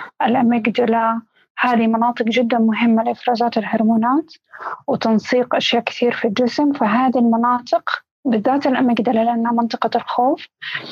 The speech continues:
فلما الإنسان يعيش في حروب أو في ضغط أو في عدم أمان، هذه الأميجدلا بتشتغل بطريقة معينة،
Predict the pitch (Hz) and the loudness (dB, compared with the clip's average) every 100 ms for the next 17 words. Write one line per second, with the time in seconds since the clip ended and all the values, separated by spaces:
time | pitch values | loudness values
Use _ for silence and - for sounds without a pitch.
0 | - - - - 240 220 247 277 - 247 | -16 -20 -16 -4 0 2 0 -2 -2 -2
1 | 233 233 226 262 254 233 240 247 240 254 | 0 -2 -2 -2 -2 -2 0 0 0 0
2 | 226 233 208 233 - - - - 233 - | 0 -2 -2 -2 -4 -8 -12 -4 -4 0
3 | 220 226 233 320 240 233 254 339 - _ | 0 2 2 2 2 2 0 -2 -4 _
4 | - _ - _ - 247 262 233 233 269 | -20 _ -20 _ -2 0 2 2 2 2
5 | 240 247 247 233 226 - - 254 240 220 | 2 2 2 2 0 -2 -2 0 0 0
6 | 220 240 247 233 254 214 233 220 254 | -2 0 0 2 0 2 2 2 0